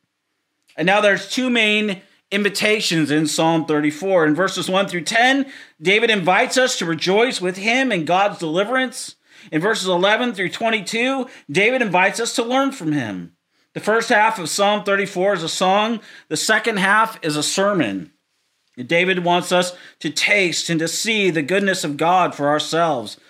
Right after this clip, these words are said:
He, the Lord delivers his people from every trouble. And the first half of this psalm is quite persuasive. David wants to, to convince us to worship God, to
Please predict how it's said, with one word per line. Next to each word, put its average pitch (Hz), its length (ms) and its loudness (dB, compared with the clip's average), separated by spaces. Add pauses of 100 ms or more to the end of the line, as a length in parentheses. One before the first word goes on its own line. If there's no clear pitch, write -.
(460)
He, - 220 -10
the 147 140 -2
Lord 170 540 2
delivers 165 880 0
his 160 460 -2
people 127 720 -2 (180)
from 135 300 -6
every 135 460 0
trouble. 110 680 -4 (720)
And 190 80 0
the 214 60 2
first 269 320 2
half 285 300 4
of 208 80 -6
this 202 180 0
psalm 233 360 2
is 233 180 0
quite 247 320 2
persuasive. 226 760 0
David 233 300 2
wants 220 280 2
to, 233 200 0 (340)
to 208 100 -4
convince 208 560 0
us 277 220 4
to 240 100 0
worship 214 500 0
God, 196 420 2
to 196 260 0